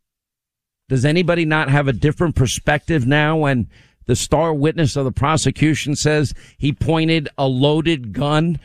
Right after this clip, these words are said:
right at Kyle Rittenhouse before Kyle shot him? Does that not put texture, context to what happened in that situation? You have,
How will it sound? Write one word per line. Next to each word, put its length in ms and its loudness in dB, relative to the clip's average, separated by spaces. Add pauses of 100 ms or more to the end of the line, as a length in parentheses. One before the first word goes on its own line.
(260)
right 400 0
at 220 -2
Kyle 400 2
Rittenhouse 640 0
before 480 0
Kyle 400 -2
shot 380 0
him? 380 0 (720)
Does 160 2
that 220 2
not 280 -4
put 300 -2
texture, 480 -2
context 800 0 (380)
to 460 2
what 200 2
happened 440 2
in 80 2
that 180 0
situation? 760 0 (1800)
You 100 2
have, 380 2